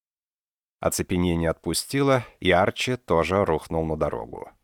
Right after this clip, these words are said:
Его била дрожь. Он оглянулся вокруг. Детки Альфы исчезли.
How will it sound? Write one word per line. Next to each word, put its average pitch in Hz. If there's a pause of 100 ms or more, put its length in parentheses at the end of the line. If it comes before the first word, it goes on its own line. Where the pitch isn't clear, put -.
(220)
Его 80
била 78
дрожь. - (580)
Он 92
оглянулся 87
вокруг. 80 (600)
Детки 107
Альфы 110
исчезли. 69